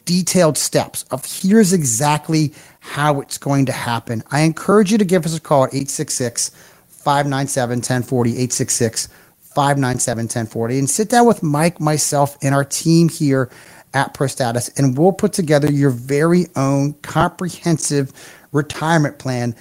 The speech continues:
that includes that income analyzer that says, "Here's exactly where your income's going to come from in retirement." If you've saved five hundred thousand dollars or more, I encourage you to give us a call at eight six six, five nine seven, ten forty, eight six six,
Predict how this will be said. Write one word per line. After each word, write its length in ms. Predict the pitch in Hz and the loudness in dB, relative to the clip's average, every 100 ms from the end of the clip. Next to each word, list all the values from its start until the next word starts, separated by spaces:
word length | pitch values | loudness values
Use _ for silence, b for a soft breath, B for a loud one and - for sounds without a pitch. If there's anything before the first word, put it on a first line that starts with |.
| b b | b b
that 160 | 143 156 | 2 2
includes 600 | 165 - - 185 202 156 | 0 -6 -2 0 0 2
that 200 | 170 165 | 0 2
income 380 | 156 170 170 151 | 0 0 0 -2
analyzer 520 | 135 151 139 120 123 | 0 2 2 2 -2
that 160 | 117 113 | -4 -4
says, 340 | 131 120 - | -4 -4 -6
"Here's 280 | 180 185 185 | 0 2 4
exactly 640 | 185 131 107 139 147 - 165 | 2 -2 0 0 0 0 -2
where 220 | 131 131 | 0 2
your 180 | 135 131 | 2 0
income's 480 | 131 131 - 127 - | 0 -2 0 -2 0
going 240 | 135 131 | 2 2
to 80 | 120 | 2
come 240 | - 120 | 0 -2
from 300 | 110 113 110 B B B B | -2 -4 -4 B B B B
in 160 | 139 135 | 0 2
retirement." 600 | 135 - - 131 104 82 _ b b - | 2 -2 -2 -2 -4 -10 _ b b -4
If 140 | 131 | -4
you've 280 | 143 208 240 | 2 4 4
saved 280 | - 240 - | 4 2 0
five 320 | - 175 175 | -4 -4 0
hundred 240 | 202 185 | -2 0
thousand 320 | 156 165 175 | 0 0 0
dollars 320 | 156 156 151 165 | 2 2 2 2
or 40 | |
more, 280 | 156 127 131 | 0 2 2
I 60 | |
encourage 440 | 139 - - 175 170 | 2 0 0 0 2
you 80 | 196 | 0
to 60 | |
give 180 | 175 170 | 2 0
us 100 | 160 | 0
a 60 | 160 | -4
call 220 | 151 131 | 2 2
at 60 | 123 | 2
eight 160 | 143 | -4
six 260 | 139 160 156 | -4 -4 -4
six, 380 | - 139 - - b b b b | -2 -2 -4 -8 b b b b
five 320 | _ 135 143 147 | _ 0 2 2
nine 180 | 143 | 0
seven, 320 | 135 139 127 123 | 0 -2 -2 -2
ten 220 | - 123 | -4 -4
forty, 320 | 127 123 120 | -4 -4 -2
eight 160 | 131 131 | -2 -2
six 240 | 135 - | -2 0
six, 320 | - 117 - | 0 0 -4